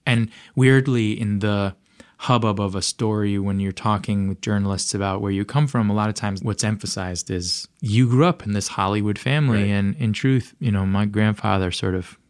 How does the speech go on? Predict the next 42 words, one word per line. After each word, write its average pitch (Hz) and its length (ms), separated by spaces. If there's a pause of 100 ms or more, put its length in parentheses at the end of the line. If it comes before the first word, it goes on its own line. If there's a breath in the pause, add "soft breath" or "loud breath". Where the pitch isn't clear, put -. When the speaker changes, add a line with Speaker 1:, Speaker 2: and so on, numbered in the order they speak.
(360)
Speaker 1:
as 101 160
I 101 60
realize 98 420
it 92 60
now, 98 300
getting 92 280
to 95 100
a 87 40
certain 92 300
age, 95 280
was 87 360 (120)
one 107 180
of 92 100
the 95 100
biggest 92 340
influences 92 580
Speaker 2:
Mm-hmm. 92 120
Speaker 1:
on 92 220
me. 92 300 (540 soft breath)
Speaker 2:
Well, 107 180
and 104 140
so 98 480
as 110 280
you're 95 520 (100)
growing 95 300
up, 95 160 (340 soft breath)
there's 87 240
obvious, 85 300
as 87 140
you 90 60
say, 87 200
this 82 160
emphasis 90 440
on 85 100
school, 98 260
which 92 200
means 120 340
that 92 140
with 98 160
some 127 200
of 127 60
these 95 360